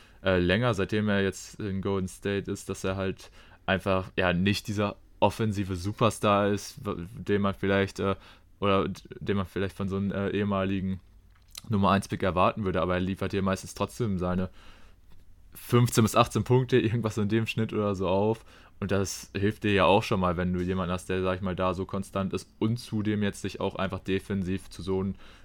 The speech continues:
äh, guten Spieler entwickelt hat. Das ist schon echt saustark. Von daher, ja, er könnte jetzt auch echt so ein, äh, Schlüsselspieler für die Finals sein. Aber du hast ja auch schon gesagt, darüber reden wir zu einem späteren Zeitpunkt nochmal, denn ich denke, ja,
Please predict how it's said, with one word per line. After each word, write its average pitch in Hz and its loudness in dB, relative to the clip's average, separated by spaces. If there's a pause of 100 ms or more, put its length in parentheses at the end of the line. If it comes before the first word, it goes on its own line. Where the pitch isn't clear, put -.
(120)
äh, 95 0
guten 98 -6
Spieler 104 0
entwickelt 87 -4
hat. 95 -4 (260)
Das 87 -6
ist 95 -6
schon 101 -2
echt 90 -4
saustark. 92 -2
Von 92 -6
daher, 92 0
ja, 98 2 (140)
er 101 2
könnte 117 -2
jetzt 110 -2
auch 101 -4
echt - -4
so 104 -6
ein, 104 -4
äh, 101 -4
Schlüsselspieler 101 -4 (340)
für - -4
die 95 0
Finals 95 -4
sein. 98 -2
Aber 95 0
du - -6
hast 90 -8
ja 87 0
auch 90 -2
schon 92 -6
gesagt, 90 -4
darüber 90 -2
reden 92 -2
wir 92 -2 (220)
zu - -4
einem 131 0
späteren 131 0
Zeitpunkt 113 -4
nochmal, 101 -2
denn 95 -4
ich 92 -6
denke, 95 -4 (320)
ja, 85 -2